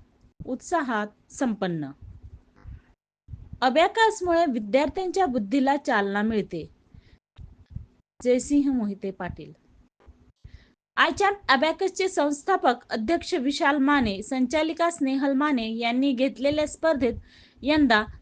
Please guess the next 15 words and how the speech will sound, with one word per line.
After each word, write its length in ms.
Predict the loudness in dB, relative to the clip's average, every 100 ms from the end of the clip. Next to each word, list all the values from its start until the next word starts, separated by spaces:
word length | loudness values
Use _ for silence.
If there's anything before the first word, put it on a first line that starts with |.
| -6
तीनशे 260 | -2 0 -2
पन्नास 500 | 0 2 4 2 -2
विद्यार्थी 520 | -4 0 0 0 -4
सहभागी 560 | -2 -2 0 -2 -2 -4
झाले 340 | -2 -2 -2
होते. 420 | -2 -4 -6 -10 -12 -20 -20 _ 2
ग्रामीण 400 | 2 4 2 2
भागातील 500 | 0 0 -2 -2 -2
विद्यार्थ्यांना 760 | -2 0 0 0 -2 0 0 -2 -14 -4
अबॅकस 580 | 0 0 2 0 -2 -2
म्हणजे 280 | 0 2 2
अंकांची 580 | 2 2 0 -2 -2 -2
जादू 580 | 0 0 0 -2 -4 -6 -10
अनुभवता 520 | -2 -2 0 0 0 2
यावी, 420 | 2 2 0